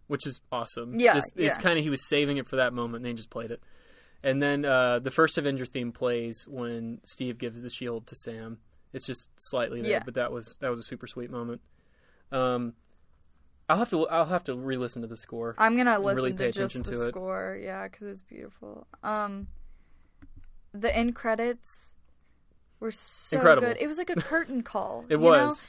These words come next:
Speaker 1: yeah.
Speaker 2: they showed clips from, like, all of the films that these
Speaker 1: Mm-hmm.
Speaker 2: characters had been in.
Speaker 1: Oh, and it was, the way they did it was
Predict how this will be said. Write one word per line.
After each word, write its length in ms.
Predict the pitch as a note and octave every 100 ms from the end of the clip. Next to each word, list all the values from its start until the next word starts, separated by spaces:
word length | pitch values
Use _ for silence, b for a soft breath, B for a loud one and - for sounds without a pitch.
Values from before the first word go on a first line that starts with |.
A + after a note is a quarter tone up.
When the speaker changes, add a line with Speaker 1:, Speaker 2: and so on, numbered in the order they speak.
| -
Speaker 1:
yeah. 140 | C#3 C3+
Speaker 2:
they 100 | C4+
showed 320 | - D4+ D4
clips 400 | - C4 B3 -
from, 160 | - A3
like, 160 | G#3+ -
all 280 | G3+ G#3 A3
of 100 | G3+
the 120 | G#3
films 520 | G#3 G#3+ G#3 F#3 F#3
that 140 | G3 C#3+
these 120 | C3+
Speaker 1:
Mm-hmm. 80 | C#3+
Speaker 2:
characters 360 | D3 G#3 G#3+ G3+
had 140 | F#3+
been 180 | - G3
in. 180 | F#3+ F#3
Speaker 1:
Oh, 160 | G3 A3
and 80 | G#3
it 100 | A3+
was, 360 | A3+ F#3+ - -
the 140 | F3
way 260 | F3+ G3 C4
they 140 | A#3
did 220 | D#3 E3+ A3+
it 180 | G3
was 520 | D#3 D#3 C#3 B2 -